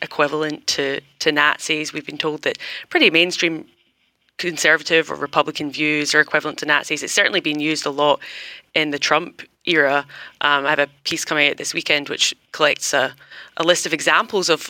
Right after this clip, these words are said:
of the Nazi charge. And yet when it comes to something that actually is quite fitting in comparison, namely the,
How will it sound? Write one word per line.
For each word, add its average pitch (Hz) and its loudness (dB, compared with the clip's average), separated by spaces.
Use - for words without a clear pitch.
of 151 -6
the 160 2
Nazi 151 0
charge. 147 2
And 170 0
yet 185 2
when 180 2
it - -8
comes 180 -2
to 151 2
something 165 0
that - 2
actually 165 2
is 175 2
quite - 0
fitting 170 -2
in 143 -6
comparison, 147 -2
namely 143 -4
the, 139 -10